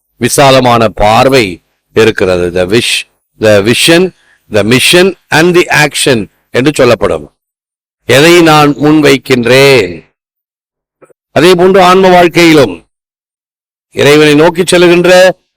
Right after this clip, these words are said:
இந்த நிலை வாழ்வை நோக்கி செல்லுகின்ற பயணம், இந்த திருப்பயணத்திலே நாம் ஆண்டவரை முன்வைத்து, "இயேசுவின் பின்னால் நானும் செல்வேன், திரும்பி பார்க்க மாட்டேன்" என்கின்ற வகையிலே,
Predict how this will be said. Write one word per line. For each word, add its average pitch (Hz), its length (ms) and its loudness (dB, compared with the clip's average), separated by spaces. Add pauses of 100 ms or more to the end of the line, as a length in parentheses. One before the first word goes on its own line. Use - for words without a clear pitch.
இந்த 151 200 0
நிலை 165 400 2
வாழ்வை 170 480 2
நோக்கி 175 300 0
செல்லுகின்ற 175 480 0 (120)
பயணம், 165 640 0 (380)
இந்த 170 320 0
திருப்பயணத்திலே 160 1000 2 (300)
நாம் 127 340 -2
ஆண்டவரை 139 580 2 (1040)
முன்வைத்து, 160 1080 0 (240)
"இயேசுவின் 147 460 0
பின்னால் 165 380 0
நானும் 160 320 2
செல்வேன், 175 580 0 (300)
திரும்பி 180 440 2
பார்க்க 165 380 0
மாட்டேன்" 135 640 2
என்கின்ற 113 340 0
வகையிலே, 101 520 0